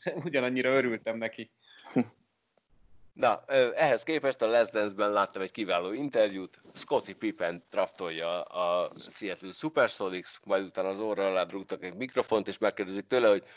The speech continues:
Speaker 2: „Tudtad, hogy elcseréltek a Chicago Bulls-szal?” Nem, fogalmam sem volt róla.
Speaker 1: <laughs>
Speaker 2: Úgyhogy tényleg mindenki máshogy éli meg tragédiaként. Mi viszont ne éljük meg tragédiaként, hogy ez volt a tizenegyedik karanténkaszt.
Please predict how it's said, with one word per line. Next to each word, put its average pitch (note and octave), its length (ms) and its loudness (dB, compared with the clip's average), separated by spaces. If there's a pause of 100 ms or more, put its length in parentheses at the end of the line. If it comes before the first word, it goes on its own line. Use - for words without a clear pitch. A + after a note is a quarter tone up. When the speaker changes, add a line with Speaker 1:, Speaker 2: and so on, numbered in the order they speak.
(100)
Speaker 2:
„Tudtad, E3+ 320 -2
hogy D#3+ 140 0
elcseréltek D3+ 600 6
a D3+ 40 -4
Chicago D3 460 4
Bulls-szal?” G#2+ 540 4
Nem, E2+ 280 0
fogalmam D#2 440 -4
sem E2 220 -4
volt E2 240 -4
róla. E2 280 -2 (1900)
Speaker 1:
<laughs> A#2+ 360 4
Speaker 2:
Úgyhogy C3+ 360 2 (220)
tényleg E2 360 4
mindenki E2+ 340 -2
máshogy F#2 340 0
éli F#2+ 220 0
meg F#2+ 140 -2
tragédiaként. G#2+ 960 2 (340)
Mi C3+ 120 -2
viszont A2 280 0
ne G#2+ 120 6
éljük F2 280 0
meg F2 120 0
tragédiaként, G2 720 2
hogy G2 140 -4
ez E2+ 180 -2
volt E2+ 280 -4
a E2+ 280 -2 (480)
tizenegyedik E2+ 640 -2
karanténkaszt. G2+ 880 0